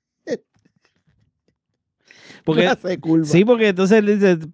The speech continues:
Speaker 1: "Porque pon el vaso en el fregadero, ¿verdad?
Speaker 2: Ok.
Speaker 1: Eh, del refresco en el fregadero. Y añada dos o tres sustitutos de azúcar y espera que el espumero se disuelva". Pero
Speaker 2: Así me orina.
Speaker 1: pero entonces entonces, pero qué tipo de, o sea,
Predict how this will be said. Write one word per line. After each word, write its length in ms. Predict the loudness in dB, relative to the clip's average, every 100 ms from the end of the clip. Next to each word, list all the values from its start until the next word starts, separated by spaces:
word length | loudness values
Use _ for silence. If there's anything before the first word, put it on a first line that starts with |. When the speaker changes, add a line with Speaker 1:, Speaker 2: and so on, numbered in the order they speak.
| -8
Speaker 1:
"Porque 200 | -4 -4
pon 320 | -6 -8 -4
el 100 | -6
vaso 340 | -4 -4 -2
en 60 | -4
el 80 | -4
fregadero, 680 | -2 0 0 0 0 -2 -2
¿verdad? 340 | -2 -2 -2
Speaker 2:
Ok. 60 | -6 _ _ _
Speaker 1:
Eh, 240 | -8 -6 -4
del 180 | -2 -2
refresco 520 | -2 -2 -2 -4 -4
en 60 |
el 80 | -4
fregadero. 680 | -2 -2 -2 0 0 -2 -4 _ _ _ _
Y 200 | -2 0
añada 600 | 0 -2 0 2 2 2
dos 220 | 0 2 2
o 40 |
tres 340 | 2 0 0 -2
sustitutos 640 | -4 -2 -2 -4 -6 -6
de 100 | -2
azúcar 500 | 0 0 -2 -2 -4
y 120 | -2 -4
espera 360 | -2 -2 -2
que 120 | -4
el 60 | -4
espumero 520 | -4 -2 -2 0 -2
se 160 | 0 0
disuelva". 640 | 0 -2 -2 -2 -2 -6 -8 _ _ _ _ _
Pero 920 | -2 0 0 0 0 0 0 0 0
Speaker 2:
Así 80 | -2
me 80 | -4
orina. 400 | -6 -6 -6 -10 -16 _ _ -6
Speaker 1:
pero 140 | -4
entonces 380 | -4 -6 -8 -12 -20 _ _ _ _ _
entonces, 380 | -12 -8 -4 -4
pero 200 | -2 0 0
qué 100 | -4
tipo 320 | -6 -6 -8
de, 80 | -8
o 60 |
sea, 240 | -4 -4